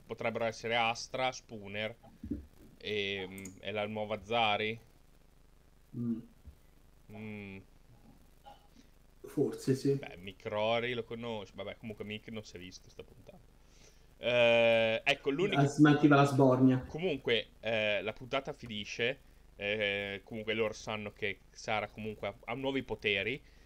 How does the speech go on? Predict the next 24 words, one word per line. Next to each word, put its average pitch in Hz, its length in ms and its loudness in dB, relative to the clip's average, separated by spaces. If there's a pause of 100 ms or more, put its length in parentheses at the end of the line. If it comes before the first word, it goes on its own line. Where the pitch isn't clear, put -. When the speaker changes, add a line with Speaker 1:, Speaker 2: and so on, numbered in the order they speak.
Speaker 1:
Cioè, 113 100 -2
alla 117 100 0
fine, 143 340 2 (280)
eh, 110 100 -4 (200)
eh, 110 540 0
vi-, 120 180 -8
secondo 131 300 -6
me 147 220 -2
questa 139 260 -12
storia 127 240 -4
dell'ibrido 120 500 -4
alieno, 123 640 -2 (340)
eh, 107 260 0
viene 110 560 0
umano, 117 480 0
viene 107 400 0
accattonata 117 680 -6
per 110 200 -6
dire 107 260 -4
che 110 100 -18
Sara 107 320 -2
ha - 20 -6
nuovi 104 240 -6
poteri. 90 500 -6